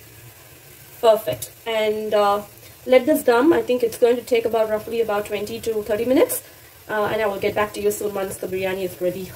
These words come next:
We are looking forward to, in fact, can't wait, really hungry.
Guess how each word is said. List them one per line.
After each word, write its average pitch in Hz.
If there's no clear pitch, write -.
We 226
are 208
looking 240
forward 208
to, 240
in 208
fact, 190
can't 202
wait, 180
really 190
hungry. 185